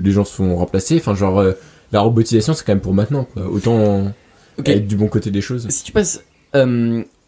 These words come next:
Speaker 2: cinq ans en école de commerce, tu sors, tu seras à trois mille euros par mois après. Enfin, ça dépend si t'es dans la finance ou quoi, que tu sors d'une grosse, grosse école, tu seras peut-être à, à huit mille, tu vois. Huit, neuf.
Speaker 1: Euh,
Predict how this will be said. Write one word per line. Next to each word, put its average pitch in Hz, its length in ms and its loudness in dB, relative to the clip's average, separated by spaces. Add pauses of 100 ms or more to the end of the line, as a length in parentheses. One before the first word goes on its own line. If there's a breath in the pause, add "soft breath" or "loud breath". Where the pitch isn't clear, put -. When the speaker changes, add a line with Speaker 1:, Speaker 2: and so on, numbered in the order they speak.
(160)
Speaker 2:
cinq 165 260 -2
ans 180 220 2
en 123 120 4
école 123 240 -2
de 123 80 -2
commerce, 131 360 -2
tu 123 120 -6
sors, 170 200 0
tu - 120 -14
seras 113 160 -4
à 113 40 2
trois 117 160 -2
mille 123 120 2
euros 110 140 4
par 104 140 2
mois 98 120 0
après. 87 260 -6 (180)
Enfin, 113 160 -6
ça 123 60 -2
dépend 123 240 2
si - 80 -4
t'es 135 80 0
dans 131 60 4
la 123 80 2
finance 151 400 0
ou - 20 -14
quoi, 139 160 2
que 139 60 -8
tu - 80 -14
sors 123 100 2
d'une 117 160 2
grosse, 117 320 2
grosse 147 240 0
école, 143 260 2
tu - 60 -12
seras - 120 0
peut-être 113 180 0
à, 104 160 4
à 110 200 0
huit 113 180 2
mille, 151 200 2
tu 127 80 -4
vois. 131 260 0 (580)
Huit, 107 160 0
neuf. 117 180 4
Speaker 1:
Euh, 104 180 0